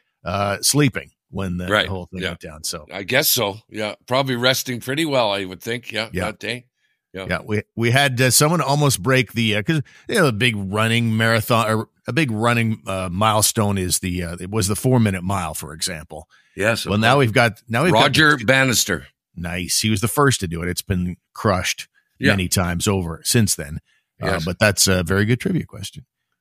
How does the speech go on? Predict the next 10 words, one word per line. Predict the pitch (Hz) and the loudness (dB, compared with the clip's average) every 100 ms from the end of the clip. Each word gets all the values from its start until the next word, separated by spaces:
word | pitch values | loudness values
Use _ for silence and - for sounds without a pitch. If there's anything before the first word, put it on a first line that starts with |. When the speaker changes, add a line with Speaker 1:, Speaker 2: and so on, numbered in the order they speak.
| _ | _
Speaker 1:
Uh, | 92 95 95 98 | -4 0 2 0
but | 95 90 160 131 143 _ _ _ _ _ _ _ | -2 2 4 6 4 _ _ _ _ _ _ _
we've | 113 110 | 0 2
now | 123 139 | 4 4
got | 139 | 2
the | 117 98 | 0 -4
two-hour | - 131 139 - 110 117 107 | 0 2 2 4 4 4 2
marathon | 98 95 104 107 - 90 82 80 82 | 2 0 2 0 -2 -4 -4 -8 -8
in | 95 92 | -6 -4
sight. | 87 - 92 78 76 - | -2 -2 -2 -6 -8 -8